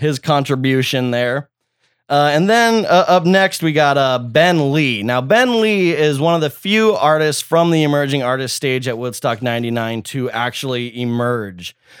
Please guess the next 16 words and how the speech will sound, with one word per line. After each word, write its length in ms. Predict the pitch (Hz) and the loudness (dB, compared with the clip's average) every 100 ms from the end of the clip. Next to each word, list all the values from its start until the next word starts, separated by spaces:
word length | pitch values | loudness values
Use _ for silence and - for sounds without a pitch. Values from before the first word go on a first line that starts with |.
| - - | -14 -2
Uh, 360 | 139 131 127 120 | 2 2 2 2
his 320 | 170 170 131 | 2 0 -4
introduction 640 | - 208 196 175 180 180 160 | -2 0 2 2 2 0 0
to 100 | 156 | 0
the 100 | 151 | 0
music 300 | 156 151 143 | 0 -2 -4
world 280 | 147 139 117 | -2 -4 -2
came 220 | 143 139 | 0 2
by 160 | 131 | 0
way 240 | 127 135 131 | 0 0 0
of 80 | 127 | -2
his 120 | 117 | -6
first 380 | - 202 190 - | -2 -2 0 0
band, 320 | 147 131 131 | 2 2 2
Noise 340 | 151 156 147 | 2 0 -2
Addict. 500 | 113 104 87 78 _ | -4 -10 -12 -16 _